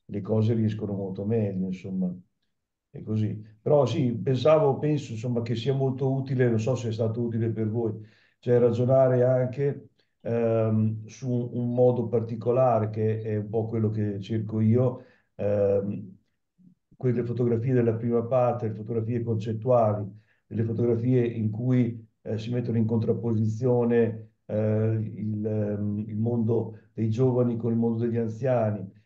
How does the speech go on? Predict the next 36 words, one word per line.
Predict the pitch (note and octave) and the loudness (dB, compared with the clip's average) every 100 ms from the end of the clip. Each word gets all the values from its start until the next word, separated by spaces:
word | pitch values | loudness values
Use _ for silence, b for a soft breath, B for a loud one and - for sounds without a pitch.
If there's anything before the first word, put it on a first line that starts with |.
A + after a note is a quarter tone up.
| b | b
il, | G#2+ G#2 | -8 -2
una | A2 A2 A2 | 0 2 2
certa | A2 A#2+ A2+ A2 | 0 -2 -4 -6
politica | A#2 A2+ A2+ A#2+ A2 B2 A#2+ - - _ | -4 -4 -2 -4 0 2 0 -2 -12 _
oppure | - - A2+ | -12 -4 0
una | A2 | 0
certa | B2 A2 | 0 0
situazione | G#2+ A2+ A2+ A2 A#2 | -2 -2 -2 0 0
sociale | A2 A#2 A2+ B2+ A#2+ A#2+ A#2+ A#2+ A2+ - _ | 0 -4 -2 2 4 4 2 0 -2 -10 _
rispetto | - G#2+ A2 A#2 A2+ A2+ A2 | -8 -6 0 0 4 4 4
alla | A2 A2 | 4 2
povertà | A2 A2+ A#2 A2+ A#2+ | 0 -2 -2 -2 -4
con | A#2 A#2 | 0 0
la | |
ricchezza. | A2+ A2 A#2 G#2+ | 0 0 -4 -6
Cioè, | - B2 A#2+ - _ _ | 0 0 0 -12 _ _
io | - C3 C3+ B2 | -2 2 2 2
amo | B2+ C3 | 2 2
molto | C3 C3 C3 B2+ B2 | 2 0 0 -2 -4
quel | A#2+ | -4
tipo | A2 A2+ A#2+ | -6 -4 -2
di | A2+ | -2
fotografia | A#2 A#2+ B2+ B2 C3+ C#3 | -2 0 -2 -2 -2 -2
a | |
cui | - A#2+ A#2+ | -2 -2 0
occorre, | A2 A2 A#2+ A#2 A2 A2 - _ _ | 0 -2 -2 2 0 -2 -10 _ _
secondo | - A2+ A#2 A#2+ A#2 | -10 -4 0 2 4
me, | A#2+ C3 C3 - _ _ _ _ - | 6 4 2 -2 _ _ _ _ -8
quando | B2 A#2 A2+ | -2 -2 -2
si | A#2+ | 0
va | B2 | 2
in | B2+ | 2
giro, | A2+ B2+ C3 | 2 0 0
prestare | A#2 G2 A#2+ A#2 | -2 -2 -2 0
molta | A#2 A2 A2 | 0 0 0
attenzione | G2 G#2+ F#2+ F#2+ C#3 A2 G2+ F#2 F#2 | -4 -6 -10 -8 -4 -2 -4 -6 -12